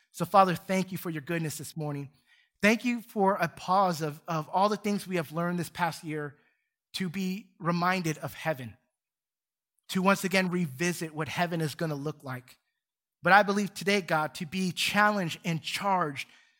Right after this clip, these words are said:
with this incredible opportunity we have to partner with the King of the universe to allow your goodness to invade hearts and ultimately salvation, deliverance, healing, and transformation.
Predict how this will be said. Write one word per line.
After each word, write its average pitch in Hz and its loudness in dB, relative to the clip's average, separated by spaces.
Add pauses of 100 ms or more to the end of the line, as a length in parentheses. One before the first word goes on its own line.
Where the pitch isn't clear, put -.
(180)
with 175 0
this 185 -4
incredible 214 2
opportunity 190 0
we 160 -6
have 170 -2
to 165 -8
partner 202 -2
with 165 -6
the 165 -10
King 247 -2
of - -4
the 214 -2
universe 165 -4 (960)
to 190 0
allow 180 8
your 170 -2
goodness 156 -4 (340)
to 190 -2
invade 160 2
hearts - -2 (260)
and 160 0
ultimately 170 0
salvation, 160 0
deliverance, 151 -6
healing, 151 -6 (540)
and 151 -6
transformation. 143 -4